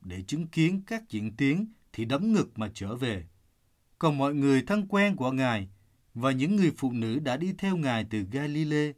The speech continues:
thì đứng ở đằng xa chứng kiến những việc ấy, theo dõi mọi việc. Có một thành viên hội đồng công luận, tên Joseph, là người công bình. Ông không đồng ý với quyết định và hành động của họ, quê ở thành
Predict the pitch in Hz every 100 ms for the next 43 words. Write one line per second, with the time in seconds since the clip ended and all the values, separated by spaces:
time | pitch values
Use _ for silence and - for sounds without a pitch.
0 | _ _ _ _ _ 120 120 139 214 170
1 | 170 127 110 - 147 151 156 - 170 -
2 | 165 202 139 135 127 117 131 131 190 196
3 | 196 185 135 101 143 139 107 85 98 -
4 | _ _ _ _ - 226 190 - 131 117
5 | 113 196 180 123 113 113 98 90 151 151
6 | 135 85 - _ _ _ - 127 123 117
7 | 120 113 139 160 - _ _ 107 117 113
8 | 113 101 160 151 120 85 - _ _ _
9 | _ _ _ _ 156 160 165 160 117 117
10 | 123 165 175 196 226 220 135 90 - _
11 | _ _ _ _ _ 110 113 107 113 107
12 | 110 78 - 110 131 92 - _ _ _
13 | _ _ 175 170 147 123 135 110